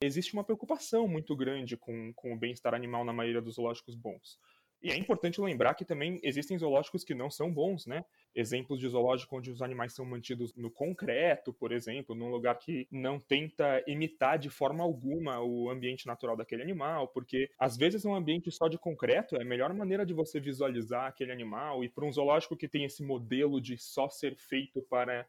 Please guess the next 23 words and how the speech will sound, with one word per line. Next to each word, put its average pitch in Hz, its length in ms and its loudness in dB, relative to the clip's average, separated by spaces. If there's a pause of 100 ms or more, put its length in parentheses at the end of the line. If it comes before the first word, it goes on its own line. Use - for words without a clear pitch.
entretenimento, 139 840 2
isso 185 200 2
faz 175 220 2
sentido, 175 460 -2
mas 156 180 2
isso 170 160 -2
não 170 80 -2
é 185 60 0
saudável 143 440 6
pro 139 140 0
animal, 139 320 0
e 147 60 4
esse 156 160 -4
não 156 100 4
é 160 40 6
o 170 80 2
modelo 156 340 4
que 156 80 -4
os 135 60 -2
zoológicos 139 500 4
bons 147 440 4
tentam 143 360 -6
emular. 120 340 -4